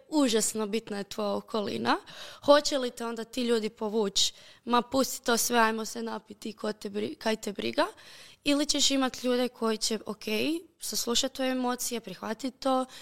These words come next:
dopustiti to, ali ti dat pravi savjet i ne dat ti da se trgneš. Jer mislim da u tom trenutku nismo stvoreni da budemo sami, mislim da smo svi stvoreni za odnose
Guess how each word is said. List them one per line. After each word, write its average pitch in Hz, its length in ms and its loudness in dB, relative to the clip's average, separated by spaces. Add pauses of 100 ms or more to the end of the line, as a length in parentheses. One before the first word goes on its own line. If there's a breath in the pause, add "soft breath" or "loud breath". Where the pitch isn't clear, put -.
(140 loud breath)
dopustiti 269 640 -2 (340 loud breath)
to, 285 240 6 (120)
ali 247 320 6
ti 247 160 -10
dat 226 280 -6
pravi 226 280 0
savjet 220 640 2
i 247 120 2
ne 233 240 4
dat 220 300 0
ti 214 160 -4
da 208 160 -2
se 208 180 -4
trgneš. 208 500 -2
Jer 226 60 -2
mislim 240 280 0
da 233 80 2
u 233 40 0
tom 240 240 -2
trenutku 226 580 -2 (400 loud breath)
nismo 254 360 2
stvoreni 226 440 0
da 214 80 -4
budemo 208 360 -4
sami, 208 380 -2
mislim 214 280 -2
da 208 80 -4
smo - 120 -10
svi - 180 0
stvoreni 208 440 -2
za 202 140 -4
odnose 208 460 -4